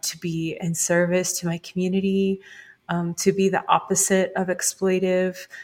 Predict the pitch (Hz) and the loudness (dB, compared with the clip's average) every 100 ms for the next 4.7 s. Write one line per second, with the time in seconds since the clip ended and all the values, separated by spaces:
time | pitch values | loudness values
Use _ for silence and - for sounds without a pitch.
0 | - _ - - 180 180 185 180 - 196 | -20 _ -4 0 0 0 -2 -4 -4 -2
1 | 185 180 - 185 180 180 185 185 180 - | 0 0 2 2 4 4 4 2 0 0
2 | 180 175 175 175 175 175 - 175 180 190 | 2 2 0 0 -2 -2 -2 -2 0 2
3 | 185 180 180 185 - 190 190 185 190 180 | 2 2 0 0 2 4 4 4 2 0
4 | 160 175 165 175 175 175 175 | -2 -2 0 0 0 0 -2